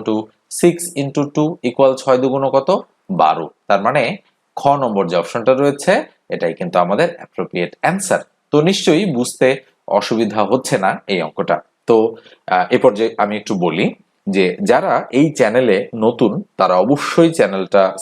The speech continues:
সাবস্ক্রাইব করে দিবেন আর ভিডিওটাতে একটা লাইক দিতে ভুলবেন না। ওকে, তো এবার আসেন আমরা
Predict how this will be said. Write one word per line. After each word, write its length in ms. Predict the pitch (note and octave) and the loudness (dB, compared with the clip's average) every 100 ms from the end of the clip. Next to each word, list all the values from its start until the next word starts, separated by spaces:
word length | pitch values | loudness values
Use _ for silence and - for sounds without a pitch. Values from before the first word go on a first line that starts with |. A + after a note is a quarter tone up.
| - | -4
সাবস্ক্রাইব 400 | G#2 - C#3+ C#3+ | -4 0 0 2
করে 140 | D3+ C#3+ | 0 2
দিবেন 300 | D3+ G3 D#4 _ _ - | 2 0 -4 _ _ -4
আর 140 | F#2 D#2+ - | -4 -4 -4
ভিডিওটাতে 560 | G2+ C3 C#3 - F2+ - | 2 4 4 2 -2 -4
একটা 320 | G#2 F#2+ E2+ - | -4 -2 -2 -2
লাইক 320 | F#2+ F2+ F#2 | 0 0 0
দিতে 220 | F2 E2 F2 | -6 -10 -6
ভুলবেন 320 | G#2 F2+ D#2 | -4 -2 -4
না। 180 | D2+ - _ _ _ _ _ | -6 -12 _ _ _ _ _
ওকে, 320 | B2+ A#3 - - _ _ | 0 2 0 -8 _ _
তো 160 | - G2+ | 0 2
এবার 220 | B2 G#2 | 4 2
আসেন 240 | E2+ - B2 | 0 -2 -4
আমরা 280 | F#2+ F3+ | 0 -2